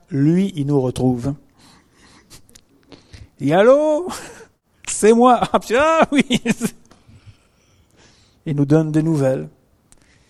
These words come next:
Il y a quelques années de cela, c'est quelqu'un qui faisait pas mal d'évangélisation de rue, étant donné un petit peu son parcours. Il avait beaucoup de facilité à parler aux uns et aux autres. La galère, il connaissait.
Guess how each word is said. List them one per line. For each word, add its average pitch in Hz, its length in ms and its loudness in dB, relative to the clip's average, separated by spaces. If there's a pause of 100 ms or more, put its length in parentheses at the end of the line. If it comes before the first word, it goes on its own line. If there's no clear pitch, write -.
(760)
Il - 40 -6
y - 20 -4
a - 20 -10
quelques 156 460 0
années 170 240 2
de 156 80 0
cela, 165 480 -2
c'est - 160 -10
quelqu'un 143 340 -4
qui 147 160 -8
faisait 135 280 -4
pas 135 220 -6
mal 143 200 0
d'évangélisation 143 840 0
de 170 120 4
rue, 196 280 0
étant 143 240 -2
donné 151 320 -2
un 143 80 -4
petit 135 200 -8
peu 147 160 -2
son 147 160 -6
parcours. 175 560 -4 (720)
Il 123 140 -6
avait 139 320 0
beaucoup 143 340 -4
de 151 100 0
facilité 170 680 -2
à 180 80 -2
parler 143 480 -4 (640)
aux 143 240 -4
uns 160 100 2
et 147 100 4
aux 156 200 2
autres. 214 320 0
La 143 100 0
galère, 147 460 0
il 147 100 -6
connaissait. 156 480 0